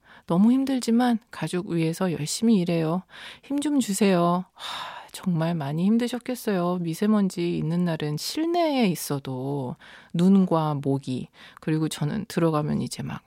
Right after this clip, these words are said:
몸에 알러지 현상 같은 게 나서 힘든데, 그런 데다가 이제 또 막 먼지를 또 깨끗하게 해주시고 막 이러면서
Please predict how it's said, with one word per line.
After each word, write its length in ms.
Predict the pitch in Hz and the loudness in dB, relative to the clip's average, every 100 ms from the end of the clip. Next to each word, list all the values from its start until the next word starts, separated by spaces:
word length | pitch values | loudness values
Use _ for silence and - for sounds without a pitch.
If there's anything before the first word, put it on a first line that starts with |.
| - | -6
몸에 260 | 175 160 | -2 0
알러지 400 | 127 135 185 202 | 0 2 2 2
현상 320 | 180 175 170 | 2 0 -2
같은 260 | 147 - - | -4 -8 -8
게 80 | 135 | -6
나서 420 | 120 123 151 143 - - - - - _ 175 | -6 -6 -6 -6 -10 -20 -18 -20 -20 _ -6
힘든데, 680 | - 233 208 160 160 147 139 | 2 4 4 2 0 -2 -4
그런 280 | - 180 175 | -6 -2 0
데다가 540 | 165 147 143 143 151 143 | 0 -2 -2 -2 -2 -2
이제 180 | 135 147 | -4 -8
또 100 | - | -6
막 160 | 165 156 | -4 -2
먼지를 880 | 135 151 175 - 190 180 180 170 170 | 0 2 2 2 2 2 2 -2 -2
또 80 | - | -8
깨끗하게 600 | - 233 - - 277 240 | -6 -6 -6 -4 -2 -2
해주시고 600 | 247 277 277 - - - | -4 -6 -6 -8 -10 -10
막 160 | 254 240 | -6 -4
이러면서 680 | 214 226 226 226 214 214 | -4 -2 -4 -6 -6 -6